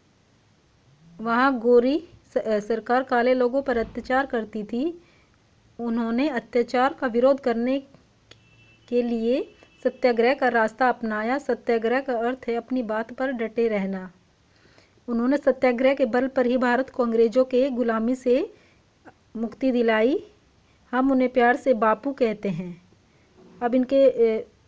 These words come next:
पढ़ के और प्रश्न उत्तर देने आपको। गांधी जी का पूरा नाम क्या था?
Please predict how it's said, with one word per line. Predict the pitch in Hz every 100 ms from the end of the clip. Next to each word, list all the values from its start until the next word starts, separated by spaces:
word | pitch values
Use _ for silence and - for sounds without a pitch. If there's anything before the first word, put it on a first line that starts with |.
| -
पढ़ | 226
के | 226 277
और | 320 240 262 - _
प्रश्न | - 233 233
उत्तर | 226 - 254 247
देने | 233 240
आपको। | 247 240 - 311 415 - _ _ _ _ _ _ _ _ _ _ -
गांधी | 233 240 240
जी | 277 294
का |
पूरा | 269 - 269
नाम | 269 262 262
क्या | 262 247
था? | 214 196